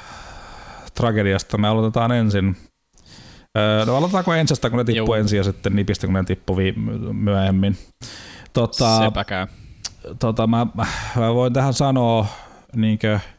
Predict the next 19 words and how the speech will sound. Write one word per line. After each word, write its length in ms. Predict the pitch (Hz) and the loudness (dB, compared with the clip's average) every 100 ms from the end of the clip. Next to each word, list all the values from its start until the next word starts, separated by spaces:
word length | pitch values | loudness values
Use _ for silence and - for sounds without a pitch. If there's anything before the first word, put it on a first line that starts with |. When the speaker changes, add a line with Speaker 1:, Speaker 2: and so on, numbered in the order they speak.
| _ _ _ _ - | _ _ _ _ -6
Speaker 1:
mä 80 | 110 | 0
käytin 300 | 123 120 113 | 2 2 2
tuossa 240 | 110 - | 2 0
jo 120 | 117 | 2
aikaisemmin 500 | 123 120 117 104 101 | 2 2 0 0 0
termiä, 400 | - 107 107 104 | 0 0 2 2
että 280 | 92 - 92 | 0 -2 -2
ei 120 | 101 | 0
oo, 140 | 104 - - - | -2 -4 -12 -12
ei 80 | 120 | -8
tullut 300 | 110 110 - | -4 -4 -2
työpaikalle, 680 | 123 117 101 98 95 92 90 | 0 0 0 0 0 0 0
niin 220 | 92 95 - - - - - _ | 0 -2 -6 -20 -20 -20 -20 _
nyt 100 | - | -6
on 80 | 131 | -2
pakko 320 | 123 120 120 | 0 0 0
sanoa 260 | 107 104 98 | 2 2 0
kyllä 240 | - 98 | -2 0
niinku 240 | 95 92 | 0 0